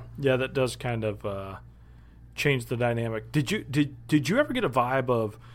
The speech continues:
'cause on the final day, uh, again, following along what little I was,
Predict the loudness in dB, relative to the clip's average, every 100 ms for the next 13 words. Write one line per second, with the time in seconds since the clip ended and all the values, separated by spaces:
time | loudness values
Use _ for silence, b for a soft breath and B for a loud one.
0 | B -2 2 2 2 -4 -2 0 2 2
1 | 2 -4 b b b -2 2 4 4 4
2 | 2 0 -2 0 0 0 -2 0 2 4
3 | 4 4 2 0 0 2 4 2 0 0
4 | 0 -2 -8